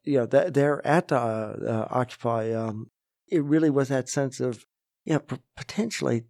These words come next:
this might be what the kingdom of God looks like, uh, that, uh, you've got all these people coming together, sharing out of this abundance, really ready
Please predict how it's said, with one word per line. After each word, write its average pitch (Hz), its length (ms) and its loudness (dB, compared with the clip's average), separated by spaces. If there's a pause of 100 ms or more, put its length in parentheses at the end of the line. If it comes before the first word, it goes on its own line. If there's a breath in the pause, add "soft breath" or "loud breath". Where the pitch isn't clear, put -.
(120)
this 196 220 -2
might 202 240 0
be 185 100 6
what 170 160 2
the 151 80 -4
kingdom 156 400 -2
of 117 140 -2
God 127 320 2
looks 107 240 -6
like, 110 400 -6
uh, 120 240 4 (420)
that, 120 260 0
uh, 123 400 2
you've 110 160 -6
got 123 200 0 (440)
all 165 240 4
these 156 220 0
people 147 340 -2
coming 135 320 -2
together, 120 580 -4 (180)
sharing 156 560 0
out 123 160 -2
of 110 80 -6
this 107 180 -10
abundance, 113 640 -4 (520)
really 175 380 4
ready 135 640 0